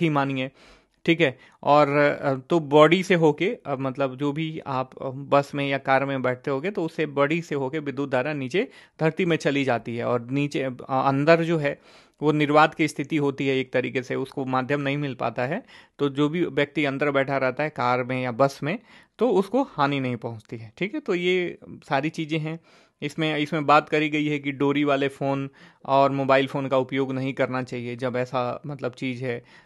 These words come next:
अ, कंप्यूटर, टीवी जैसे विद्युत उपकरणों के प्लगों को सॉकेट से निकाल देना चाहिए जब भी त-, तड़ित वगैरह का, अ, इंसिडेंस होता है तो। अब देखिए तड़ित चालक क्या होते हैं। देखिए आप भवनों को सुरक्षित करने के लिए, मंदिरों को,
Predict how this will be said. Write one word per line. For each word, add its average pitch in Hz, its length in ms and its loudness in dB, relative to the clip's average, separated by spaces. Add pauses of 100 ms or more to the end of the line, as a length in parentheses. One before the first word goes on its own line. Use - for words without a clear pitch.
(100)
अ, 139 80 -8
कंप्यूटर, 143 540 0
टीवी 139 320 -4
जैसे 139 260 -2
विद्युत 139 340 -4
उपकरणों 135 420 -2
के 135 100 -4
प्लगों 135 540 -2
को 143 140 -4
सॉकेट 139 400 -4
से 143 120 -6
निकाल 139 340 2
देना 131 260 0
चाहिए 131 400 -6 (380)
जब 135 180 2
भी 156 100 2
त-, 135 540 2 (120)
तड़ित 131 260 2
वगैरह 131 320 0
का, 226 220 -2 (240)
अ, 131 320 -2
इंसिडेंस 135 520 -4 (260)
होता 135 240 0
है 123 120 -16
तो। - 180 -20 (480)
अब 175 100 8
देखिए 208 240 6
तड़ित 165 420 6
चालक 175 320 6
क्या 180 140 4
होते 156 280 4
हैं। 151 160 -2
देखिए 147 220 -2
आप 147 140 2
भवनों 139 400 2
को 165 120 0
सुरक्षित 139 440 -2
करने 139 260 -2
के 135 120 -8
लिए, 135 160 -2
मंदिरों 135 500 -2
को, 135 300 0